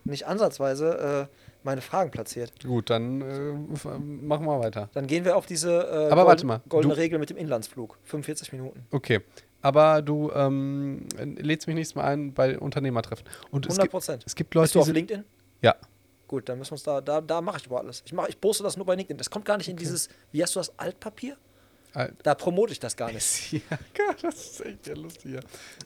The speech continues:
Speaker 2: Ähm, ja, äh, sehr gerne. Se-, und die sind dann auch in meinem Alter oder sind die älter oder was haben die für Unternehmen eigentlich? Die
Speaker 1: Ganz
Speaker 2: Leute?
Speaker 1: unterschiedlich,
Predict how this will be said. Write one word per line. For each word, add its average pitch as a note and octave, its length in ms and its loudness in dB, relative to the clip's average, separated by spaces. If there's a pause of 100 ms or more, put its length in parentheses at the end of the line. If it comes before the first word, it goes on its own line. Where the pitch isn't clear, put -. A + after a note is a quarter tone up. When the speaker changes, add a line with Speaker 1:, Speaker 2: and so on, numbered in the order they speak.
Speaker 2:
Ähm, C3 240 0 (340)
ja, F3+ 260 8
äh, E3+ 360 -8
sehr F#3 160 4
gerne. F#3+ 360 0
Se-, D3 140 -2
und D3+ 180 -2
die D#3+ 100 -2
sind F3+ 220 -4
dann E3+ 160 0
auch E3 160 0
in D#3 80 0
meinem D3+ 240 0
Alter F#3+ 380 2
oder D#3 140 -2
sind D#3 160 -4
die D3 80 -2
älter F#3 420 -2
oder D#3 280 0 (180)
was C#3 240 -2
haben G3 80 -2
die G3 80 -2
für F#3+ 140 -6
Unternehmen F#3 440 -4
eigentlich? - 600 -12
Die B2 100 -12
Speaker 1:
Ganz C#3+ 220 -2
Speaker 2:
Leute? - 80 -8
Speaker 1:
unterschiedlich, A#2 480 -10